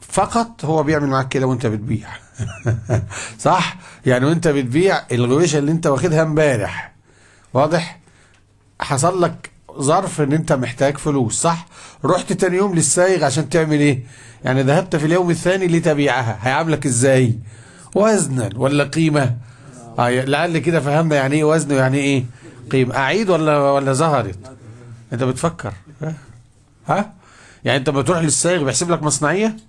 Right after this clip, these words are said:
ابدا، صح؟ مش كده؟ هو يحط لك على الميزان كأنه ايه؟ ها،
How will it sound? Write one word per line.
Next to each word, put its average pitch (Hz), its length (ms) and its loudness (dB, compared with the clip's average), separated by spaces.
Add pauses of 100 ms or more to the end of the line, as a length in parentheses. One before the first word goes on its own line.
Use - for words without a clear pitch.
(760)
ابدا، 175 340 -4 (340)
صح؟ - 320 -2 (1500)
مش - 160 -6
كده؟ 208 320 0 (180)
هو 143 100 2
يحط 135 260 0
لك 170 220 0
على 143 100 0
الميزان 165 500 2 (240)
كأنه 160 400 2
ايه؟ 151 280 2 (640)
ها، 135 520 2